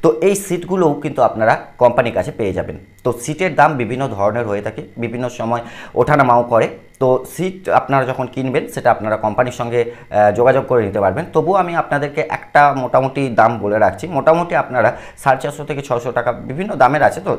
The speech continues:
তবুও একটা বললাম যে সাড়ে চারশো থেকে মোটামুটি ছশো টাকার মধ্যে আপনারা কিন্তু এই সিটগুলো পেয়ে যাবেন। এরই সঙ্গে বন্ধুরা, আপনার মেশিনের যদি কোনো রকম প্রবলেম হয় কোম্পানির পক্ষ থেকে আপনাদেরকে কিন্তু সম্পূর্ণভাবে গাইড করা হবে। তো আপনাদের ঘরেতে, আহ, ইঞ্জিনিয়ার পাঠিয়ে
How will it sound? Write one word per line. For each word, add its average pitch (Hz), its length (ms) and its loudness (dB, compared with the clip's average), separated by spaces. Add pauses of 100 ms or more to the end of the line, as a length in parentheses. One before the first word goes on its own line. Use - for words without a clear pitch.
তবুও 117 220 -2
একটা 127 240 0
বললাম 113 360 0
যে 170 80 -6
সাড়ে 131 220 2
চারশো 139 280 -8
থেকে 175 180 -6
মোটামুটি 120 400 -2
ছশো 113 280 -8
টাকার 117 240 -4
মধ্যে 104 300 -6
আপনারা 107 320 -4
কিন্তু 98 280 -8
এই 117 120 -4
সিটগুলো 104 400 -8 (100)
পেয়ে 143 140 4
যাবেন। - 220 -2 (220)
এরই 202 200 2
সঙ্গে 214 280 -2
বন্ধুরা, 143 380 4
আপনার 131 420 4
মেশিনের 135 420 -2
যদি 135 180 -6
কোনো 123 240 -2
রকম 156 220 0
প্রবলেম 117 420 2
হয় 113 120 0 (260)
কোম্পানির 175 460 4
পক্ষ 156 220 -2
থেকে 156 200 0
আপনাদেরকে 131 500 0
কিন্তু 110 260 -6
সম্পূর্ণভাবে 131 720 0
গাইড 101 360 0
করা 90 180 0
হবে। 82 200 -6 (400)
তো - 80 -4
আপনাদের 139 420 0 (140)
ঘরেতে, 127 560 -2 (180)
আহ, 95 60 -8 (240)
ইঞ্জিনিয়ার 139 500 0
পাঠিয়ে 110 320 -2